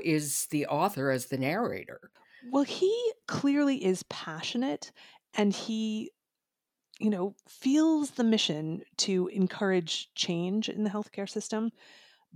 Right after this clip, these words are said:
Speaker 2: But as with many authors that narrate their own work, they just don't have the skill that a professional narrator would have. So it's good and effective and gripping, but I did wonder what it would be like to hear it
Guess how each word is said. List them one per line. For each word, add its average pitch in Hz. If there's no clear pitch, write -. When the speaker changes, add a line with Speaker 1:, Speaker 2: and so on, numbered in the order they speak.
Speaker 2:
But 208
as 202
with 202
many 220
authors 214
that -
narrate 170
their 165
own 165
work, 262
they 175
just 185
don't 180
have 175
the 165
skill 165
that 175
a -
professional 160
narrator 151
would 151
have. -
So 240
it's 220
good 196
and 196
effective 165
and 170
gripping, 170
but 196
I 185
did 208
wonder 185
what 180
it 175
would 165
be 165
like 156
to -
hear 160
it 156